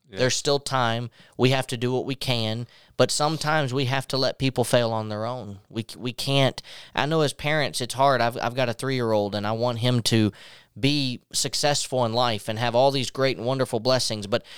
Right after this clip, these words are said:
Speaker 2: there have been times where even in his short amount of time on earth, I've had to let him fail at something
Speaker 1: Mm-hmm.
Speaker 2: because I can't do everything for him.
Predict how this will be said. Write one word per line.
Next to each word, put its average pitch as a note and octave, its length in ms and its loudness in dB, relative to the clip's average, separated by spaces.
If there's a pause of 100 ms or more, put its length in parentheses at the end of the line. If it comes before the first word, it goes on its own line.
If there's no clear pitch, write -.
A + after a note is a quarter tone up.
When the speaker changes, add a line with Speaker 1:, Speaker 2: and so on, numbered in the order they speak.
(200)
Speaker 2:
there C3 120 6
have C3+ 240 0
been B2+ 200 -2
times C3 480 0
where A#2+ 180 0
even C3 260 0
in A2+ 100 0
his C3 140 0
short D3 300 2
amount B2+ 240 0
of A#2 60 -8
time C3 260 -2
on A#2 100 -2
earth, B2+ 240 0 (280)
I've B2 160 2
had C3+ 160 -2
to B2 60 0
let A#2+ 160 0
him A#2+ 180 -4
fail F3+ 340 0
at - 100 0
something A#2 580 -2
Speaker 1:
Mm-hmm. F#2 320 -20 (120)
Speaker 2:
because D3 220 0
I - 20 -2
can't C#3+ 280 -4
do C#3+ 120 2
everything A#2+ 320 0
for G#2 280 -4
him. B1 140 -14